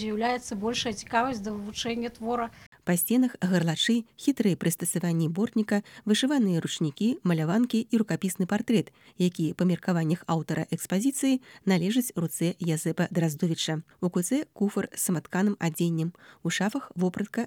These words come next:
Speaker 2: на любы выпадак. Каб сабраць экспазіцыю, Вітольд Ермалёнак абышоў усё наваколле.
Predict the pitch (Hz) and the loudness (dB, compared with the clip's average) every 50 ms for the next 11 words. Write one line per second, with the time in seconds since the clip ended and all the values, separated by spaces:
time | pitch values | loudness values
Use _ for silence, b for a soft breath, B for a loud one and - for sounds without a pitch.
0 | - - 190 175 165 151 135 190 180 - - 156 165 160 170 160 - 170 - - | -2 -2 0 0 0 2 2 0 0 0 0 -2 0 0 0 -2 -2 -6 -10 -16
1 | - _ _ _ b b b b b _ - 190 - - 185 175 190 175 156 - | -20 _ _ _ b b b b b _ -4 -4 0 0 0 0 0 -2 -2 -2
2 | - 175 - - - - 175 233 277 - - - 277 269 269 - 180 220 208 - | -4 -6 -6 -4 -2 -2 0 0 0 0 0 0 0 0 0 2 2 2 2 2
3 | 247 247 - - - - 185 185 175 180 165 165 220 262 220 165 - - 170 170 | -2 -2 -4 -8 -8 -4 -2 0 0 0 0 2 2 2 2 2 0 -2 -2 -2
4 | 185 202 - 302 294 - - 180 175 - - 196 196 175 165 160 - 180 165 165 | -2 -2 0 -2 -2 0 0 -2 0 2 0 0 2 0 -2 -2 -2 -2 -2 0
5 | 160 156 | -2 -4